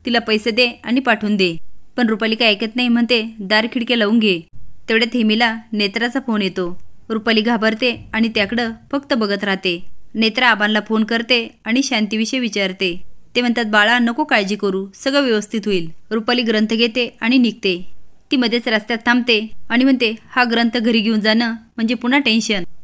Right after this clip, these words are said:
तेवढ्यात शेखर येतो आणि विचारतो. ती म्हणते, "काही नाही, इकडेच घरी जात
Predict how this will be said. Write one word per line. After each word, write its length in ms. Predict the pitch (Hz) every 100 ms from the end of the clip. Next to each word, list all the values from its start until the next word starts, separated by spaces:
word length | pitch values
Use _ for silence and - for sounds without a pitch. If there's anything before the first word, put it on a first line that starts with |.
| -
तेवढ्यात 220 | 233 226
शेखर 320 | 262 220 214 220
येतो 360 | 220 254 226 -
आणि 160 | 254
विचारतो. 500 | 247 220 208 196 190 180 - - -
ती 60 | 277
म्हणते, 140 | 269
"काही 220 | 277 277
नाही, 240 | 277 247 254 - -
इकडेच 340 | 247 311 320 269
घरी 200 | 262
जात 140 | 220